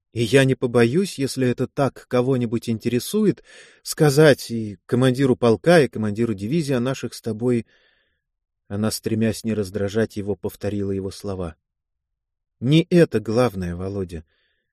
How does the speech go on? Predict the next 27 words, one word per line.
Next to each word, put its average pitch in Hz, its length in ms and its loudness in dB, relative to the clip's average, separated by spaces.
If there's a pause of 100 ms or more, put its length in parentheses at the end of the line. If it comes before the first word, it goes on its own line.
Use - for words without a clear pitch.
(260)
Просто 143 420 -2
ты 180 380 2
меня 123 560 -2 (1080)
мало 135 320 0
любишь, 131 540 -6
и 110 260 -4 (880)
странно. 160 520 -4 (640)
Не 147 140 4
знаю, 160 400 2
почему 135 400 -4
тебе 123 240 -2
нравится 120 540 -2
меня 113 280 -4
мучить 147 460 -8
какой-то - 440 -8
подозрительностью. 101 1120 -4 (440)
Ты 147 120 4
не 156 120 4
замечаешь, 147 800 2 (160)
но 143 120 2
ты 151 140 4
даже 139 260 6
целуешь 156 500 2
меня 120 220 -2
как-то - 340 -10
со 113 200 -6
злостью. 101 640 -6